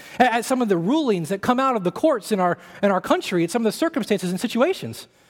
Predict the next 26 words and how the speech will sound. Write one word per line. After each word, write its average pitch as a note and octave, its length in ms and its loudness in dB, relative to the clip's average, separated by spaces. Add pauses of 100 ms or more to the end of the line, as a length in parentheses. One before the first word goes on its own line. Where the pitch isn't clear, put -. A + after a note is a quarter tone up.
(240)
Why D4+ 240 4
in D#4+ 60 0
the C4 80 2
world D#4 260 2
am G#3+ 120 0
I G#3 100 2
expecting B3 560 0
these A3+ 180 0
things C#4 220 0
to B3+ 80 -2
do A3+ 140 -2
anything C4+ 360 0
other C4 200 4
than G#3+ 100 0
what G#3 120 0
they B3 100 0
do? F#4+ 180 2 (1080)
Our B3+ 160 4
places D4 460 0
of G3 140 2 (160)
justice A3+ 640 2
are A3 200 4
run C#4 320 2
by A#3 140 2
sinful C#4+ 440 0
people. F4+ 400 0